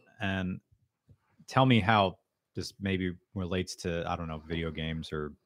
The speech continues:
internet lore with what you do,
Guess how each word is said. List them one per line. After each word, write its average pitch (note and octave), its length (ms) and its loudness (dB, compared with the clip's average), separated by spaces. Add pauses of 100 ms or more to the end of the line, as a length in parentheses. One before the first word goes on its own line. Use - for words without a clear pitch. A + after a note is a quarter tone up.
(720)
internet F#2 380 2
lore D#2+ 500 0 (840)
with C3+ 300 -6
what E2+ 180 -2
you F2 180 0
do, D#2+ 460 -4